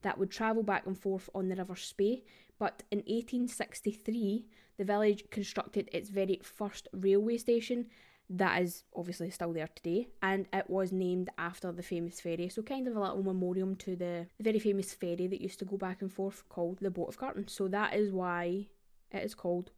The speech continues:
Boat of Garten. Now, the village itself is located just between Aviemore and Grantown on Spey, and it kinda sits right in the heart of the Cairngorms National Park. It is truly such a beautiful, idyllic little village. I mean,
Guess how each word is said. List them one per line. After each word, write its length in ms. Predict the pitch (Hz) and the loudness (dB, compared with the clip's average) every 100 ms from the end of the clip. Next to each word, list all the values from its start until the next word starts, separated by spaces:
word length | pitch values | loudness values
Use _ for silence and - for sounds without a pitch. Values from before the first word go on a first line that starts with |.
| - | -6
Boat 260 | 170 - - | -6 -6 -16
of 100 | - | -14
Garten. 260 | - 160 180 - | -12 -10 -10 6
Now, 140 | 226 | 8
the 80 | 226 | 10
village 240 | 269 294 | 8 4
itself 360 | 277 240 240 233 - | 4 6 8 8 6
is 220 | 226 240 | 4 6
located 760 | 226 233 226 220 214 214 208 - | 4 2 4 2 4 2 -2 -2
just 300 | 202 220 - | -2 -2 -2
between 340 | 220 - 208 202 | -4 0 0 2
Aviemore 600 | 190 214 254 254 262 269 | 2 4 6 6 4 0
and 220 | 185 196 185 | 0 0 2
Grantown 500 | 190 190 202 202 - | 2 2 2 0 0
on 140 | 185 | -4
Spey, 720 | - - - 220 233 233 - - | -4 -6 2 2 4 0 -2 -2
and 200 | 190 196 | 0 0
it 100 | - - - | -2 -12 -4
kinda 240 | 226 247 | 0 0
sits 420 | 240 214 - - - | 0 -2 -2 -8 -6
right 240 | 196 202 196 | 0 2 2
in 80 | |
the 80 | 196 | -2
heart 300 | 180 202 - | -2 -2 -2
of 60 | 190 | -4
the 60 | |
Cairngorms 600 | 185 208 202 196 196 190 | -2 0 0 0 -2 -4
National 340 | 190 185 - 190 - | -4 -6 -6 -8 -6
Park. 460 | 202 226 - - _ _ - - - - - | -4 -4 -6 -20 _ _ -20 -20 -20 -6 -2
It 100 | 196 208 226 | 0 4 4
is 240 | 254 - - - | 4 0 -12 -14
truly 680 | - 214 208 220 254 277 - - | 0 6 8 8 6 2 -6 -12
such 340 | - 214 - | 0 0 0
a 80 | - | -2
beautiful, 720 | 190 202 196 214 220 226 220 214 | -2 2 2 2 -2 0 2 0
idyllic 500 | 185 190 190 190 - | 0 2 2 0 0
little 200 | 202 185 | -2 0
village. 340 | 190 214 254 - | 0 0 0 -2
I 60 | 196 | 0
mean, 180 | 196 | 0